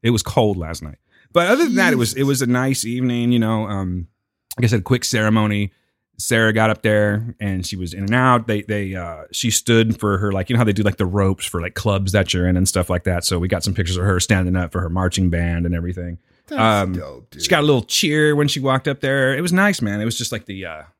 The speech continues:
Speaker 1: it was just another, it was like solidifying the end of an era.
Speaker 2: Oh,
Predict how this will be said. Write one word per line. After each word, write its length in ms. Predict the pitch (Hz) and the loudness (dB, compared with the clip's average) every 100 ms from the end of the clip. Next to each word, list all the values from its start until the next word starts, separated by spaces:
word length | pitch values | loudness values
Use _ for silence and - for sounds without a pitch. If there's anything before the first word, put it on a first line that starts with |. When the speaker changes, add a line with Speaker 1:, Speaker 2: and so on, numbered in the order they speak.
| _ | _
Speaker 1:
it 20 | 113 | -6
was 80 | 110 | -4
just 140 | 120 | -2
another, 340 | 113 104 113 | 0 0 0
it 100 | 98 | 0
was 100 | 120 127 | 0 0
like 140 | 120 - - | -2 -6 -6
solidifying 680 | - 123 123 131 123 107 104 | 0 2 4 2 2 2 2
the 180 | 101 | 0
end 240 | 104 104 104 | 0 2 2
of 140 | 87 | 0
an 140 | 80 82 | -4 -8
era. 300 | 90 85 80 - - 131 | -6 -6 -8 -16 -18 -10
Speaker 2:
Oh, 200 | 110 | -10